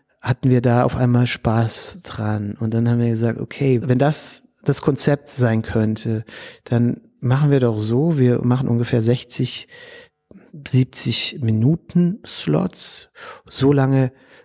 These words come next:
darf das Publikum bleiben und dann sagen wir nicht, wie für gewöhnlich beim Asphalt-Festival, „Augenblick, verweile doch, bleib noch, äh,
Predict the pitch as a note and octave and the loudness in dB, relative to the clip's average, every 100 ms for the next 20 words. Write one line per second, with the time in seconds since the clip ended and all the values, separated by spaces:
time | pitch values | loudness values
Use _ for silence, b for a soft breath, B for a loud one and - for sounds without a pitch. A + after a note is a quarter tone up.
0 | b _ _ _ _ - - A#2+ A#2+ B2 | b _ _ _ _ -14 -4 -2 0 -2
1 | - C3+ - B2 A#2 G#2+ G#2 B2 D#3+ E3+ | -2 -4 -4 -2 -2 0 0 2 0 0
2 | B2+ A#2+ B2+ A#2+ A#2+ B2 A#2+ A#2 C3 - | 0 0 -2 0 0 0 0 2 2 0
3 | - - A#2+ - A#2+ A2 A2 C3+ D3+ - | -6 -2 0 2 0 2 2 2 2 0
4 | C3+ B2+ - C3 B2+ B2+ - C3 - B2 | -2 -2 -2 -2 0 0 0 -2 -2 0
5 | B2+ A#2 B2 A#2+ A#2+ A2+ A#2 G#2+ A#2 D#3 | 0 2 0 0 -2 -4 -4 -2 2 2
6 | C#3+ C#3 - B B B B - A#2+ C#3 | 2 0 -4 B B B B -2 2 2
7 | C#3+ C#3+ C3+ - C3 B2 | 2 0 -2 -2 0 0